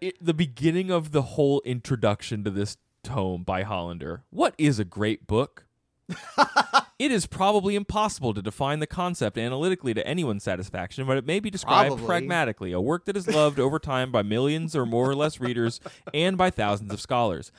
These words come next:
Speaker 1: Dante, by the time he was writing the fourth canto of Inferno,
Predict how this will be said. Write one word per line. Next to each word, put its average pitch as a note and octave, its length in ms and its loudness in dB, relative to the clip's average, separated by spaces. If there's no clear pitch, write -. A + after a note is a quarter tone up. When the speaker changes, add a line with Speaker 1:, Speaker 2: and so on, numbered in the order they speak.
Speaker 1:
Dante, C#3+ 640 0
by D3+ 120 2
the F3+ 100 2
time C4+ 440 -2
he C4 140 0
was A3+ 200 0
writing F#3 440 4
the D#3 100 4
fourth E3+ 540 2
canto D3+ 600 2
of B2 180 0
Inferno, B2 680 0